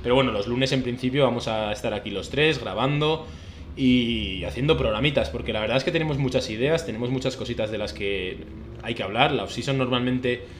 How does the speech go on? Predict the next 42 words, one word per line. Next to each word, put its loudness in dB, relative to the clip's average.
no 6
es 6
un 2
momento 4
tampoco 0
para 0
desconectar, -2
hay 2
muchas -4
cosas -4
que -4
se -8
pueden -4
hacer. -2
Y 2
entre 2
ellas, 6
evidentemente, 4
vamos 2
a 0
intentar -2
cubrir 6
ese 2
pick 2
veintisiete 4
del 0
draft, -2
si -6
es -2
que -6
lo -2
usa -2
Miami -6
o -6
no, 0
hacer -2
un 0
poco -2
análisis -2
de -4
la -4
off-season, -2